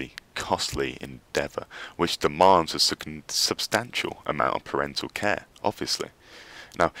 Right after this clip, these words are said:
it goes without saying that the more prosocial and altruistic relationships are probably better disposed to meeting these harsh energy demands of child rearing,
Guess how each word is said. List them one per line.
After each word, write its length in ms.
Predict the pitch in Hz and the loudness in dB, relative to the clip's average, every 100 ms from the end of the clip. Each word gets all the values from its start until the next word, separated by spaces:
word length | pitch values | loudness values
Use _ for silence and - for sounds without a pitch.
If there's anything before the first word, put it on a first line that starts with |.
| - | -12
it 100 | - | 2
goes 220 | - 98 | 6 6
without 220 | 87 82 - | 6 4 4
saying 420 | - 104 113 69 | 4 4 2 0
that 200 | 71 - | 0 2
the 80 | 73 | 0
more 260 | 76 71 | 0 0
prosocial 680 | - - 73 - 80 85 - | 0 -2 2 4 4 0 -2
and 80 | 69 | -2
altruistic 720 | - 76 - 76 82 - - - | 0 0 0 -2 0 -2 -4 -4
relationships 480 | 62 - - - | -4 -4 -4 -4
are 80 | - - - | -6 -8 -2
probably 280 | 107 98 - - - _ | 0 0 -4 -12 -16 _
better 320 | 78 73 - | 4 4 0
disposed 680 | 71 67 - - 87 71 - - | 0 -2 -2 2 2 2 -2 -4
to 280 | - 64 - - - | -6 -6 -8 -16 -16
meeting 520 | 73 110 123 - - - - _ - | -6 -2 0 0 0 -10 -20 _ -8
these 300 | 73 71 - | -4 -2 -4
harsh 500 | - - 82 71 - - | 0 2 4 4 0 -4
energy 320 | 92 95 - | -4 -2 -4
demands 520 | - - - - - | -6 -6 -6 -6 -6
of 120 | - - | -6 -2
child 400 | - 82 76 - | 2 2 2 -2
rearing, 300 | 58 - | -4 -4